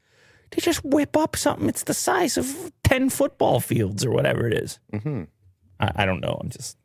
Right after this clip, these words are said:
Speaker 1: I'm exaggerating, but it's, it's enormous, whatever it is. It's really amazing to see. You love to see the progress.
Speaker 2: Is
Speaker 1: You
Speaker 2: that
Speaker 1: love
Speaker 2: a cowboy hat?
Speaker 1: Yeah, that's, it's a cyber rodeo.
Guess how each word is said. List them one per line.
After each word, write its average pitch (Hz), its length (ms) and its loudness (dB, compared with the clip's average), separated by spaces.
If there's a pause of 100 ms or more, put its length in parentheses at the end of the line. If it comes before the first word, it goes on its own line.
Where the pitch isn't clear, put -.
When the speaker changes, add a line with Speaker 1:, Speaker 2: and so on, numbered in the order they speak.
(880)
Speaker 1:
I'm 107 120 2
exaggerating, - 680 -2
but 107 140 2
it's, 120 300 0
it's 131 200 2
enormous, 113 560 2
whatever 107 460 2
it 82 80 -4
is. - 280 -8
It's - 200 -12 (160)
really 127 260 4
amazing 101 380 2
to 95 100 0
see. - 160 -4
You 101 260 0
love 127 240 2
to 107 100 0
see 104 160 -2
the 90 80 -8
progress. - 680 -2 (840)
Speaker 2:
Is 98 100 4
Speaker 1:
You 107 60 6
Speaker 2:
that 104 60 6
Speaker 1:
love 123 180 6
Speaker 2:
a - 20 -4
cowboy 110 500 0
hat? 147 240 -2 (280)
Speaker 1:
Yeah, 190 160 4
that's, 156 260 -2 (640)
it's - 40 -2
a 165 40 4 (180)
cyber 110 280 4
rodeo. 180 420 2